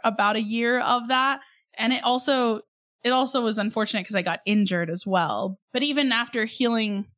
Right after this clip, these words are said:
injury and moving through kind of, like, chronic pain and injury issues, the podcast kind of made running a little bit, a little bit tougher. Even when I was running, I stopped listening to podcasts because the podcast became a lot bigger than I had planned.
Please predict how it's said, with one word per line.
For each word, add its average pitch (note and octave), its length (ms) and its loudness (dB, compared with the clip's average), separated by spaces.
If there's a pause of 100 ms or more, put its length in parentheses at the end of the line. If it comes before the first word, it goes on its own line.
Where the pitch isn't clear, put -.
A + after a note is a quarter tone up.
injury B3 380 4
and G3+ 260 -2
moving G#3 380 2
through A3+ 240 2
kind G#3 180 -2
of, F3+ 80 -6
like, - 160 -16
chronic F#3+ 360 -2 (120)
pain F#3 280 -2
and F3+ 100 -4
injury F#3 460 -2
issues, F#3+ 460 -4 (380)
the G3+ 100 0
podcast G#3+ 840 -2 (600)
kind C4 360 0
of C#4 380 -2 (260)
made A#3+ 340 0
running A3+ 300 0
a G#3+ 60 0
little G3+ 200 -4
bit, G3 320 0 (120)
a A#3 80 2
little A#3 240 0
bit F#3 280 -4 (160)
tougher. F#3+ 460 -2 (120)
Even C#4+ 260 4
when A3 120 2
I G3+ 60 2
was G3 160 0
running, G#3+ 260 2
I E3+ 80 -6
stopped F#3+ 340 -2
listening F3+ 280 -4
to D#3+ 60 -6
podcasts - 480 -8 (160)
because F3+ 280 -2
the F3+ 80 -4
podcast F#3 540 0 (420)
became D4 300 0
a D4 60 0
lot C4 200 0
bigger A3 240 -4
than G3 120 -6
I F#3+ 60 -4
had G3 200 -6
planned. G#3+ 400 -4